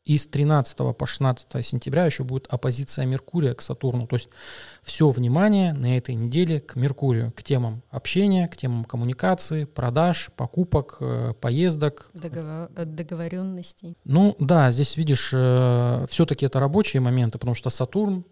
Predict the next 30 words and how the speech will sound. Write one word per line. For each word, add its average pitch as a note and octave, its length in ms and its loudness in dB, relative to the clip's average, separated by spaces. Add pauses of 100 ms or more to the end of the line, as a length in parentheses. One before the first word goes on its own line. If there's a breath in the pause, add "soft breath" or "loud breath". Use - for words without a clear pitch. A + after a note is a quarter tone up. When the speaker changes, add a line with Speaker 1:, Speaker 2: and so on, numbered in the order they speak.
(160)
Speaker 1:
э, - 40 -10
он C3 580 -2
про C#3 200 0
начальство, B2+ 540 -2
он C3 300 -4
про C3+ 260 -2
какие-то C3 340 -8
государственные B2+ 640 -4
органы, B2 400 -4
про C#3 160 -2
бюрократию. C3 720 -2 (360 loud breath)
А B2 100 -4
так C3 160 -4
как A#2+ 120 -8
это C3 140 -4
все C3 220 -2
в B2 140 -4
оппозиции B2+ 1080 -2
будет B2 240 -4
находиться, B2 440 -4
то - 80 -6
есть - 120 -6
не D#3 220 6
рекомендую C3+ 600 2
на C3 120 4
этой B2+ 160 -2
неделе, C3+ 480 2
э, A#2+ 400 0 (960)
вообще D3+ 380 0
в C3 520 -2